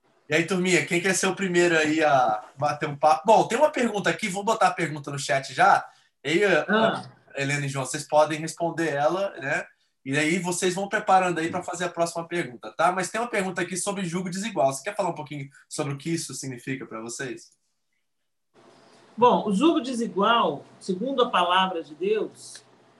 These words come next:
Speaker 2: é, é, é pessoas andando em, em caminhos diferentes,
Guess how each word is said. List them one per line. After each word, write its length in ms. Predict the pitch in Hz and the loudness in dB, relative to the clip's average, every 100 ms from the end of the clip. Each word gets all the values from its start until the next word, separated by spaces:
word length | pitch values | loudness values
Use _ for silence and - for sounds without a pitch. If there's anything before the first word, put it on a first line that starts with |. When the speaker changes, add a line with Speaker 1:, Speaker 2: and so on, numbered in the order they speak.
| _ - | _ -4
Speaker 2:
é, 160 | 208 185 | -4 0
é, 360 | 190 185 - 214 | -2 0 0 0
é 60 | |
pessoas 840 | 226 262 262 - 254 277 294 285 - | 2 0 0 4 6 8 4 -2 -2
andando 640 | 262 214 247 294 285 294 | -2 4 4 4 -2 -6
em, 320 | 285 277 269 - | -4 -6 -8 -8
em 420 | 247 254 240 220 | -8 -6 -8 -4
caminhos 520 | - 247 262 370 285 | 2 2 4 2 0
diferentes, 1040 | 277 285 247 185 - - - - - - | 0 -2 -2 -2 -8 -14 -18 -16 -16 -16